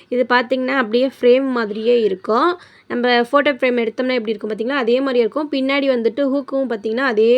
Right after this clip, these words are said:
சேம் செட்டப்லேயே இருக்கும். இதை வந்து நம்ம கட் பண்ணியோ எதுக்கும் யூஸ் பண்ண முடியாது. அதனால இது இப்படியே வச்சு நம்ம எப்படி யூஸ் பண்ணலாங்கிறத பார்க்கலாம். இந்த மாதிரி இருந்துச்சுன்னா நீங்க வந்து இந்த மாதிரி ட்ரை பண்ணுங்க.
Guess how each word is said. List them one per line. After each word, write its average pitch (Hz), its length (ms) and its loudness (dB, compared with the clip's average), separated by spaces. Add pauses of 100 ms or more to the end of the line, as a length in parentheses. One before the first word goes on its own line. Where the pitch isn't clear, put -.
(120)
சேம் 240 280 0
செட்டப்லேயே 226 500 -2
இருக்கும். 226 400 -2 (420)
இதை 294 200 4
வந்து 294 300 2
நம்ம 320 240 4
கட் 240 260 -4
பண்ணியோ 294 380 2
எதுக்கும் 269 360 0
யூஸ் 254 200 -2
பண்ண 247 160 -2
முடியாது. 220 420 2
அதனால 269 320 2
இது 302 180 0
இப்படியே 311 400 0
வச்சு 294 280 0
நம்ம 269 160 2
எப்படி 226 180 -2
யூஸ் 240 160 -4
பண்ணலாங்கிறத 226 560 -2
பார்க்கலாம். 220 540 0 (100)
இந்த 269 180 0
மாதிரி 302 260 2
இருந்துச்சுன்னா 247 460 -2
நீங்க 320 180 0
வந்து 254 200 -2
இந்த 233 120 -4
மாதிரி 233 200 -2
ட்ரை 226 220 -2
பண்ணுங்க. 208 400 -4